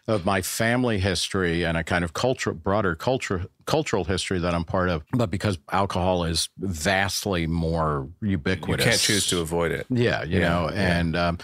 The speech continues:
Speaker 1: and I think part of the starting point is that, you know, certain things kids, you know, just aren't right for kids, or, you know, it is kind of like, "You're in my house, you live by my rules," you know, and so, like, in this house, we believe in science and that kids shouldn't drink before they're eighteen or twenty-one or whatever,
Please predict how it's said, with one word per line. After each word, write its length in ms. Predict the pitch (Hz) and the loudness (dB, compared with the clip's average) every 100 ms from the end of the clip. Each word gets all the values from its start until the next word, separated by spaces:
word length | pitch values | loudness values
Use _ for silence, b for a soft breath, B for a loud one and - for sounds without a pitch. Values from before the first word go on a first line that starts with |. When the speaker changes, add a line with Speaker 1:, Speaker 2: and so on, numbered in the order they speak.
| B | B
Speaker 1:
and 160 | 147 | 2
I 60 | 151 | 2
think 320 | - 185 - | 2 -2 -2
part 220 | - 196 | 0 0
of 40 | 226 | 0
the 80 | |
starting 360 | 220 - 160 180 | 0 2 2 2
point 260 | - 110 107 | 0 2 2
is 220 | 98 - | 0 0
that, 180 | 104 107 | 0 2
you 80 | |
know, 120 | 107 107 | 0 0
certain 340 | - 123 131 | 2 0 0
things 320 | - 123 117 | 0 0 0
kids, 520 | - 120 113 107 - - - 117 | -2 -2 -2 -4 -4 -8 -10 -4
you 140 | 135 | 0
know, 80 | 117 | 0
just 200 | 95 92 | 0 0
aren't 200 | 110 90 | 0 2
right 200 | 90 113 | 0 -2
for 160 | - | -4
kids, 540 | 76 - 143 95 - - | -8 -2 0 0 -4 -2
or, 300 | 104 95 98 | 2 2 2
you 100 | 101 | 2
know, 160 | 107 | 2
it 160 | - 127 | 2 2
is 160 | 123 110 | 0 0
kind 300 | - 110 107 | 0 0 0
of 160 | 90 | 0
like, 240 | 101 98 - - | 0 0 -2 0
"You're 180 | 113 | 2
in 120 | 113 101 | 2 2
my 240 | 95 113 | 2 2
house, 400 | 92 90 101 - | 0 0 0 -2
you 80 | 90 | 0
live 160 | 90 | 0
by 160 | 80 90 | 0 0
my 180 | 85 78 | 2 0
rules," 600 | 78 101 127 85 - - | 0 0 0 -2 -6 -6
you 60 | 85 | -2
know, 180 | 87 | 0
and 100 | 87 | 0
so, 180 | 85 101 | 0 0
like, 240 | 90 95 98 | 2 0 0
in 120 | 90 | 0
this 220 | 127 - | 0 2
house, 260 | 110 107 - | 0 0 0
we 80 | |
believe 380 | 92 95 98 95 | -2 0 0 0
in 120 | 95 | -2
science 600 | 78 - 90 110 123 113 104 | -2 0 0 2 0 0 -2
and 120 | 92 | 0
that 160 | 95 | 0
kids 260 | - 95 90 | 0 -2 -2
shouldn't 340 | - 98 95 | -2 0 -2
drink 320 | 87 90 104 - | 0 0 0 -4
before 340 | 92 - 98 | -6 -2 -2
they're 220 | 95 95 | 0 0
eighteen 500 | 95 92 - 98 80 | 0 -2 -2 -2 -2
or 80 | 69 | -4
twenty-one 640 | - 107 95 87 95 90 | -2 -2 0 0 0 0
or 100 | 80 | -2
whatever, 480 | 90 92 90 92 85 | -2 -2 -2 -2 -2